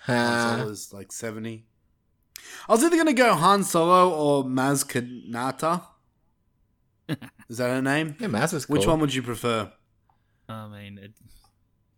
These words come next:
Speaker 3: guess I'm not yellow, so <laughs> let's go, go with Han.
Speaker 2: Oh, more racist.
Speaker 1: Yeah.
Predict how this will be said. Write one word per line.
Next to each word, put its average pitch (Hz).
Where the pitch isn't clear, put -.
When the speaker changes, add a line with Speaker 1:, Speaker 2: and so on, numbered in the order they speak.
Speaker 3:
guess 127
I'm 104
not 107
yellow, 107
so -
<laughs> -
let's -
go, -
go 110
with 110
Han. 123
Speaker 2:
Oh, 123
more 98
racist. -
Speaker 1:
Yeah. 95